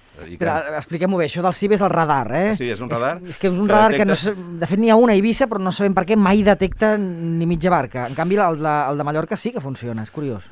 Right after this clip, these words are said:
Speaker 1: Jo crec que és, és cibè d'Eivissa, justament, <clears throat> Formentera el tapam, jo crec,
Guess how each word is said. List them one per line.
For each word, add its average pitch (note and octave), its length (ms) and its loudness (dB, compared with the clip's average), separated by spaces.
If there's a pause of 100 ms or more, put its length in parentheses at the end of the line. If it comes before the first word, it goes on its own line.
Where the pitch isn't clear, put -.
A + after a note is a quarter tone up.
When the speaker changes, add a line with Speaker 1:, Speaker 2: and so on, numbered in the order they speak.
(120)
Speaker 1:
Jo A#2 140 -2
crec B2 160 -2
que B2+ 60 0
és, - 120 -14
és A#2+ 160 -8
cibè B2+ 160 -2
d'Eivissa, C3+ 360 -8
justament, B2+ 380 -6 (240)
<clears throat> D3 280 -6
Formentera A2+ 380 -2
el - 40 -8
tapam, E2+ 400 -4
jo F2+ 80 -14
crec, G#2+ 240 -10